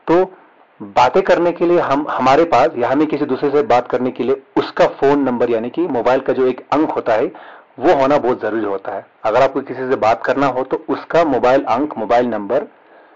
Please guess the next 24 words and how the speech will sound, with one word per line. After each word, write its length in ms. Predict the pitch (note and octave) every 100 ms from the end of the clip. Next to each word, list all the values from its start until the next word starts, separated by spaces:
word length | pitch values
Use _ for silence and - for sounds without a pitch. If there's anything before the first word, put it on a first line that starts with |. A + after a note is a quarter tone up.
| _ _
आपके 240 | A2+ A2 B2+
पास 160 | B2+ -
होना 160 | A2 B2
बहुत 280 | G2+ D3+ D3+ -
जरूरी 360 | G#2 G#2+ G#2+ G#2+
है। 220 | - - - - - -
अगर 220 | A2 C3+
आपके 220 | F#3 F#3+ F#3
पास 120 | F3
उसका 320 | D#3+ - E3
मोबाइल 300 | D3 B2+ D3+
नंबर 340 | C#3+ C3+ C3+
है 400 | - - B2+ A2+ - _ _ - - _ _
तो 280 | F#3+ G#3+ - - _ _ _
उसको 340 | C3 - - F#3+
आपको 340 | E3+ E3 E3+
डायल 300 | B2 B2 D#3+
करने 280 | D#3+ C#3+ D3+
के 100 | D3+
लिए 100 | D3+
आपको 340 | B2+ B2 -
फिर 280 | D3+ F3 - - _ _ _ _ _ A#2+
नंबर 460 | A2+ A2+ D3+ - _ _ _ -
आना 320 | A2+ A#2 F3